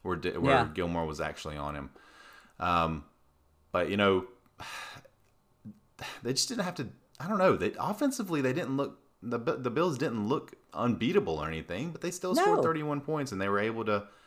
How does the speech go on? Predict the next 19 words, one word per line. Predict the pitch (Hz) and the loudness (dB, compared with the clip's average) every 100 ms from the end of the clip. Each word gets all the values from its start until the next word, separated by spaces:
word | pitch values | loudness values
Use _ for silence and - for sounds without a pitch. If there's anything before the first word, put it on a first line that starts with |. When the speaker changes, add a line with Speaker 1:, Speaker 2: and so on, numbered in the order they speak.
| - _ _ - | -20 _ _ -6
Speaker 1:
handle | 117 120 117 | 0 2 2
the | 113 | 2
game | 113 120 110 98 | 0 0 0 -2
just | 107 110 | -6 -6
fine. | - 110 67 - _ _ _ _ _ 160 | -2 -2 -2 -10 _ _ _ _ _ 4
Speaker 2:
It | 185 | 6
was | 160 | 6
short | 190 220 - | 6 6 6
field | 196 196 190 | 4 4 2
position, | 180 175 185 208 196 190 - _ _ _ _ - | 2 2 2 4 2 2 -6 _ _ _ _ 2
you | 147 | 6
know, | 151 147 135 - - - _ - - _ _ _ _ - _ _ - | 8 6 2 -6 -20 -20 _ -18 -18 _ _ _ _ -20 _ _ 0
and | 185 196 | 4 6
a | 180 | 4
tired | - 151 175 | 6 6 8
out | 175 175 | 6 4
defense | 139 170 143 123 | 2 0 0 -2
again. | 135 143 147 | 0 0 0
Speaker 1:
Yeah. | 92 | -4